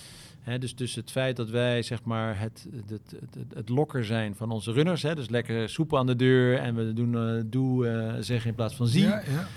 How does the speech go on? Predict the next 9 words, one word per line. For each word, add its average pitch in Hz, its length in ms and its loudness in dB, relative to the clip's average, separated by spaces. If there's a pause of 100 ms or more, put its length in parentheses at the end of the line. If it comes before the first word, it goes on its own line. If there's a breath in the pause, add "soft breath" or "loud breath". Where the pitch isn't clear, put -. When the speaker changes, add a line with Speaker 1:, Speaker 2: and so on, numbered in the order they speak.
(360 loud breath)
Speaker 1:
vinden 170 300 4
Duitsers 143 360 2
eigenlijk 135 320 -4
wel 123 200 2
heel 123 140 2
verfrissend 113 500 -6
en 113 100 -10
eigenlijk 107 180 -6
hartstikke 113 280 -4